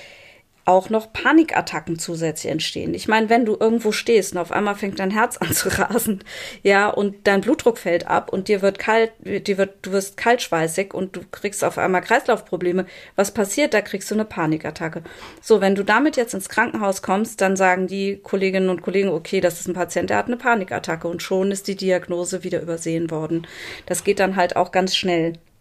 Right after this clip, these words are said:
Dann kommen noch dazu zum Beispiel Schmerzen, wie der Name schon sagt, ne, myalgisch, also da kommen Muskelschmerzen dazu, aber eventuell auch Halsschmerzen, Schlafstörungen, Gelenkschmerzen,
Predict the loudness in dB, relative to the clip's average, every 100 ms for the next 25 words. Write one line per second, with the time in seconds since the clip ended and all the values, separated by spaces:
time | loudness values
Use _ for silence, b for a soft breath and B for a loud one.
0 | _ 0 0 0 -2 0 0 -2 -2 2
1 | 4 2 -6 -2 -2 -2 0 2 2 2
2 | 0 0 2 0 -2 -6 -4 -2 -2 4
3 | 4 4 4 2 4 2 -2 -2 -2 2
4 | 0 0 -4 -2 0 0 0 2 6 6
5 | 4 2 -4 -4 -6 -4 -4 -6 -8 -8
6 | -4 -4 0 0 0 0 0 0 0 0
7 | 0 -6 B B B B 2 4 4 2
8 | 0 0 0 0 0 -4 2 2 2 -2
9 | 0 0 0 0 -2 -2 B B B 0
10 | 2 0 -2 0 2 2 2 2 0 B
11 | B 2 4 4 2 2 2 2 0 0
12 | 0